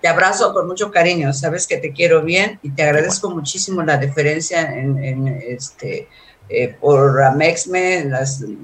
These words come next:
Speaker 1: casi cuarenta mujeres que estamos asociadas, muchísimas gracias y sabes que te queremos todas.
Speaker 2: Gracias, Lucy, igualmente, saludos para tus
Speaker 1: Esperamos
Speaker 2: compañeras y gracias
Speaker 1: contar
Speaker 2: por
Speaker 1: siempre contigo, te abrazo.
Speaker 2: Pues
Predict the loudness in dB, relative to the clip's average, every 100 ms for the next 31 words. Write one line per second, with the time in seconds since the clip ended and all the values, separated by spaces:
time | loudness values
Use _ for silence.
0 | -20 _ -2 0 2 -2 -2 0 0 -2
1 | -2 -2 -2 -4 -4 -4 -4 -6 -6 -8
2 | -8 -6 -2 0 -2 -4 -6 -4 -6 -6
3 | -4 -6 -2 0 0 0 -2 -4 -10 -20
4 | _ -6 0 2 2 2 4 6 4 2
5 | -2 -6 -8 0 0 0 -4 0 2 2
6 | 0 -4 -10 -18 2 2 4 0 -2 -2
7 | 2 2 2 0 -2 -2 0 0 -2 -2
8 | 0 4 6 8 6 6 6 6 6 2
9 | -4 -4 -4 0 0 0 -2 -2 -2 -6
10 | -18 -2 2 4 2 0 -8 -18 _ -8
11 | -8